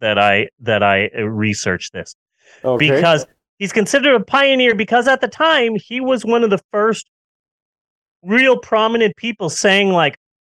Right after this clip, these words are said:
Speaker 1: "What if," hear me out,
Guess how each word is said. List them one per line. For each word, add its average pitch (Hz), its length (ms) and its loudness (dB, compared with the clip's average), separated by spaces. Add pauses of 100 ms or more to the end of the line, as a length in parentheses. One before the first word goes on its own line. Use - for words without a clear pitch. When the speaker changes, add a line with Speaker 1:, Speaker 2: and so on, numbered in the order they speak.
(100)
Speaker 1:
"What 113 1120 0
if," 110 380 2 (200)
hear 135 240 -6
me 226 160 0
out, 101 300 0